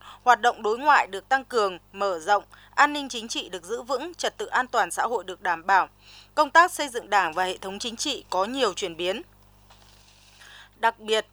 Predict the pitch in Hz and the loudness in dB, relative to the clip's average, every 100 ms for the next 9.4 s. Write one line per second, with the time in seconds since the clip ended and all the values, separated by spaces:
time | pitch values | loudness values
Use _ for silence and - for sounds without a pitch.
0 | _ - 247 254 262 226 226 277 277 302 | _ -12 -10 -2 -2 0 6 6 8 2
1 | 277 214 - 202 196 - 240 302 285 220 | 2 -2 -2 0 0 0 -6 -2 -2 -2
2 | _ 196 - 247 185 190 185 185 - 320 | _ 0 6 4 4 -8 -10 -14 -12 0
3 | 247 160 311 - 247 - _ - _ _ | 2 2 -2 -6 -2 -4 _ -20 _ _
4 | - 254 247 240 247 285 302 285 277 214 | 0 2 4 2 0 -4 -6 -2 -2 -2
5 | 139 _ _ _ - 214 151 - 294 269 | -6 _ _ _ -2 4 4 6 4 4
6 | 254 196 190 196 208 160 185 - 302 370 | -4 -4 -6 -2 -2 -2 -12 -6 -2 -2
7 | - _ _ 269 240 - 220 156 196 196 | -4 _ _ -12 -10 -6 -4 -2 4 8
8 | 233 330 330 277 254 247 196 180 - 277 | 8 4 -2 -4 -6 -8 -6 -8 -6 -8
9 | 254 277 269 | -4 0 0